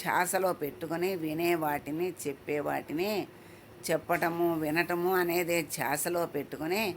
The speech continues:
చక్కగా ఈ కాసేపైనా ఆ మాటల మీద, ఆ అమ్మ మీద మనసు ఉంచామనుకోండి,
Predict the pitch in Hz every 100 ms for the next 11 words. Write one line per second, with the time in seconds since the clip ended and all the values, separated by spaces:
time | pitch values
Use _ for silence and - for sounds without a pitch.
0 | - - - - - 196 - 233 226 220
1 | 160 147 - 208 262 - 202 214 233 233
2 | 226 202 196 180 160 135 - - - -
3 | - 156 170 165 143 139 170 196 196 190
4 | 180 165 151 143 131 - - - - 135
5 | 143 143 147 190 202 196 175 156 139 135
6 | - - - - 208 226 233 214 185 190
7 | 202 196 175 165 - 147 143